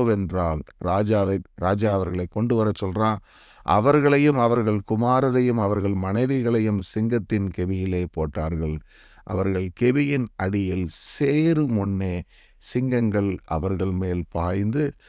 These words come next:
அவர்கள் எலும்புகளையெல்லாம் நொறுக்கி போட்டது. பின்பு ராஜாவாகிய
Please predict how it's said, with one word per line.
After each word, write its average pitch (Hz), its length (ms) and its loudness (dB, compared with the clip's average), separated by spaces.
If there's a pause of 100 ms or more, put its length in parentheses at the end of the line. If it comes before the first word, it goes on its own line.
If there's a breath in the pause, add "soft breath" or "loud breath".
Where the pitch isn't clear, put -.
(240 loud breath)
அவர்கள் 98 480 0 (100)
எலும்புகளையெல்லாம் 139 1300 2 (120)
நொறுக்கி 101 440 -2
போட்டது. 85 600 -6 (1120)
பின்பு 113 280 4
ராஜாவாகிய 143 840 4